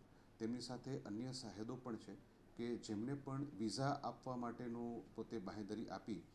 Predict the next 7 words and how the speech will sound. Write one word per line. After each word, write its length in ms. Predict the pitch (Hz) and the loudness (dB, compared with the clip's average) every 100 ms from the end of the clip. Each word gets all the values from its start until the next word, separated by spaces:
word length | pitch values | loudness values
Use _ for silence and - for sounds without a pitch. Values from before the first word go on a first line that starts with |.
| - - - 123 | -18 -20 -6 2
અને 340 | 139 151 - 104 | 6 6 6 4
વિઝા 420 | 113 113 127 - | 2 4 2 2
આપ્યા 300 | 101 - 113 | 0 0 -2
વગર, 360 | 90 101 120 92 | 0 0 2 2
અ, 720 | 82 - - - 101 98 95 - | -2 -12 -18 -16 -8 -6 -4 0
તેઓએ, 500 | 120 127 131 127 131 | 0 0 0 -2 -4
અ, 340 | - 104 104 | -4 -2 -2